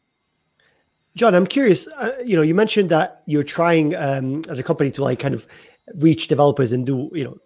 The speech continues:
build things that they're u-, that are useful for them. How do you actually, uh, what is your, uh, you know, kind of trick to understand what developers want? Because I think that's a big challenge, right? So how do you go about, like, understanding,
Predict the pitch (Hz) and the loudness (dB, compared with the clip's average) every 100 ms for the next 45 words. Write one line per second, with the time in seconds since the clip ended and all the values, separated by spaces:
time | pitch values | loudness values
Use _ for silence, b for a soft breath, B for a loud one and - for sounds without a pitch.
0 | 151 151 139 110 135 113 127 120 127 139 | -4 0 0 0 -2 -2 -6 -2 -2 -4
1 | 143 165 135 - 170 147 135 143 - 131 | -8 -8 -6 -6 -6 -6 -2 -2 -2 -4
2 | 127 120 B B B _ - - 247 262 | -2 -4 B B B _ -18 0 2 4
3 | 247 208 - 196 185 185 - _ _ _ | 4 4 2 4 4 2 -4 _ _ _
4 | 175 165 196 175 196 175 185 160 151 - | -6 -6 -2 2 2 6 6 8 6 2
5 | 175 143 _ - 190 127 139 151 151 147 | -8 -12 _ -6 -4 -2 -4 -6 -8 -6
6 | 135 - - 160 - 147 139 135 127 - | -6 -2 0 0 0 0 0 0 -2 0
7 | 143 127 127 135 131 131 127 120 131 110 | 0 0 -4 -2 -2 0 -2 -2 -2 -4
8 | - - 147 165 202 196 180 131 160 - | -6 2 4 4 4 4 4 6 4 6
9 | 175 147 117 113 139 185 B B _ 175 | 2 2 0 -2 -2 -2 B B _ 0
10 | 165 196 196 185 156 170 156 151 151 170 | 2 4 4 4 6 4 6 2 2 -2
11 | 139 139 143 139 - 147 139 131 120 | -2 0 -2 0 0 2 4 2 -2